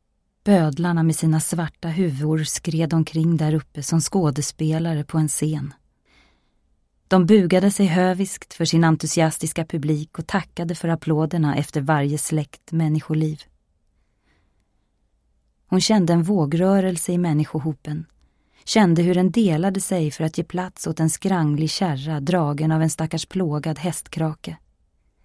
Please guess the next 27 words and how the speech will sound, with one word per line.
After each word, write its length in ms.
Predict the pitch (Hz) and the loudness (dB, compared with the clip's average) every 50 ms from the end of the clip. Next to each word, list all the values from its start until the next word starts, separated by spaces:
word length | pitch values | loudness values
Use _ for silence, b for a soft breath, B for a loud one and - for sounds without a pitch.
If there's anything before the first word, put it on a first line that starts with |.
| _ _ _ _ _ _ _ _ _ _ _ - | _ _ _ _ _ _ _ _ _ _ _ 0
Hennes 280 | - 170 180 175 156 | 4 4 4 4 4
hjärta 440 | 170 180 180 165 - _ - 170 165 | 2 2 0 0 -2 _ -8 -6 -4
snörde 340 | - - 180 175 175 170 165 | -2 0 0 2 2 0 0
samman 540 | - - 196 165 139 143 160 160 156 156 156 _ _ | -2 -2 0 0 0 0 -2 -2 -4 -6 -8 _ _
och 340 | - - - - - 165 165 | -20 -20 -16 -8 0 2 4
hon 140 | 175 180 175 | 4 6 6
hörde 240 | 180 196 175 165 | 6 6 4 4
sig 140 | 175 - 208 | 4 2 2
själv 300 | - - - 202 196 185 | 2 2 2 2 2 2
skrika 560 | 165 - - - 214 202 175 143 - - 196 | 0 -4 -2 0 2 2 2 0 -2 -6 -6
högt 540 | 185 165 - 98 90 - - - - - - | -4 -2 -2 -4 -4 -4 -10 -20 -18 -10 -4
när 100 | 160 165 | 0 2
hon 140 | 165 170 165 | 2 2 2
fick 160 | - 147 - | 0 -4 -4
syn 280 | - - 170 180 180 165 | -2 0 0 0 0 0
på 100 | - 170 | -2 -2
den 160 | 160 165 - | 0 0 2
unga 300 | - 208 180 160 156 160 | 2 2 2 2 2 0
kvinnan 520 | 160 - - 196 185 151 147 160 170 170 | -2 -2 0 2 2 2 2 0 -2 -4
som 180 | 160 - 175 165 | -4 -4 -4 -4
stod 320 | - - - 175 175 170 | -4 -4 -6 -4 -4 -4
där 160 | 151 147 143 143 | -4 -4 -4 -4
så 180 | - - 170 | -4 -2 -2
rak 460 | 151 143 156 156 151 160 - - - _ | 0 0 0 0 0 -4 -6 -12 -18 _
på 100 | - - | -10 -8
bödens 460 | 147 156 170 156 147 135 151 147 147 | -2 0 0 0 2 0 0 -2 -2
kärra. 380 | - - 170 156 143 135 143 139 | -2 -2 -2 -2 -2 -2 -6 -8